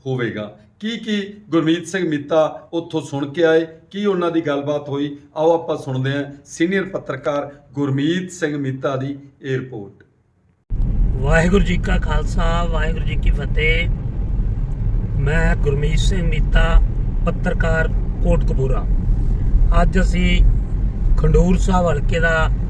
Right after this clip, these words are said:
Speaker 2: ਦੌਰਾ ਕਰਨ ਆਏ ਹਾਂ ਵੀ ਇੱਥੇ ਵੋਟਾਂ ਦਾ ਕੀ ਮਾਹੌਲ ਹੈ,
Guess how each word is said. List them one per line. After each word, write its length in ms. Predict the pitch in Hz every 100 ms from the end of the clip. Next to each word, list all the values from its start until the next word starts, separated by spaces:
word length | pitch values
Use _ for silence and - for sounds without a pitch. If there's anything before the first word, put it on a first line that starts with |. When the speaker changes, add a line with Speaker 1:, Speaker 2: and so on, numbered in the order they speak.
| -
Speaker 2:
ਦੌਰਾ 300 | 151 - 160
ਕਰਨ 300 | 165 151 147
ਆਏ 160 | 147
ਹਾਂ 80 | 151
ਵੀ 120 | 156
ਇੱਥੇ 280 | 156 - 165
ਵੋਟਾਂ 460 | 147 143 143 160 160
ਦਾ 120 | 156
ਕੀ 260 | - 147
ਮਾਹੌਲ 300 | 151 156 147
ਹੈ, 180 | 156 160